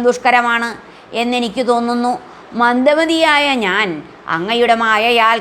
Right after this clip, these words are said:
കൽപ്പിതമായ ദേഹാദികളിൽ ഞാനെന്നും എൻ്റേതെന്നുമുള്ള ഭാവനയിൽ മഗ്നനായിരിക്കുന്നു. അങ്ങനെയുള്ള ഞാൻ അല്ലയോ ഭഗവൻ, അങ്ങരുളിയ സന്യാസത്തെ ക്ലേശം കൂടാതെ പ്രാപിക്കുവാൻ തക്കവാറ്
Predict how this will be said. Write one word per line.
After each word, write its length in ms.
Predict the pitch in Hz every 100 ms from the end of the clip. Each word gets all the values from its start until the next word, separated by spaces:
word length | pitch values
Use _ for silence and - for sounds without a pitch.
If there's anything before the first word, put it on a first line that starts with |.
| 220
കൽപ്പിതമായ 640 | 214 208 240 220 220 226 233 220
ദേഹാദികളിൽ 680 | 202 202 226 240 233 226 214 170 - - - - - - - - - - - - - - - - - - - - - 208
ഞാനെന്നും 540 | 208 240 285 285 285 277
എൻ്റേതെന്നുമുള്ള 800 | 247 247 277 285 277 277 269 254 254 214
ഭാവനയിൽ 580 | 175 170 269 240 202 190 165 -
മഗ്നനായിരിക്കുന്നു. 960 | 190 190 214 220 226 226 226 226 220 233 - - - - 226
അങ്ങനെയുള്ള 580 | 269 339 349 339 320 302 247
ഞാൻ 180 | 208 190 156 - 190
അല്ലയോ 360 | 165 175 226 226 202
ഭഗവൻ, 340 | 226 220 226 214 202 - - -
അങ്ങരുളിയ 500 | 190 233 240 226 240 233 233
സന്യാസത്തെ 680 | 214 226 240 254 - 240 233
ക്ലേശം 340 | 254 202 214 247
കൂടാതെ 340 | 233 233 226 226 220
പ്രാപിക്കുവാൻ 680 | 165 226 294 302 254 233 226
തക്കവാറ് 600 | 214 214 214 208 208 202